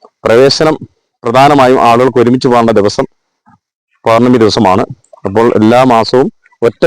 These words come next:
ദിവസം മാത്രം പൂജയുള്ള ക്ഷേത്രമാണ്. പക്ഷേ കൂട്ടമായിട്ടൊക്കെ ആൾക്കാർ ചില നേർച്ചകൾക്കൊക്കെ ഇങ്ങോട്ട് പോകാറുണ്ട്.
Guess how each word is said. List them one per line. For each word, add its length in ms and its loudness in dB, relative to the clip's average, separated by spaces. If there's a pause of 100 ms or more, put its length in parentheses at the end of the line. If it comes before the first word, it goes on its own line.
ദിവസം 280 0
മാത്രം 280 -2
പൂജയുള്ള 360 2
ക്ഷേത്രമാണ്. 440 0
പക്ഷേ 220 -4 (140)
കൂട്ടമായിട്ടൊക്കെ 680 0
ആൾക്കാർ 260 -2 (140)
ചില 220 0
നേർച്ചകൾക്കൊക്കെ 600 -2
ഇങ്ങോട്ട് 240 -2
പോകാറുണ്ട്. 340 0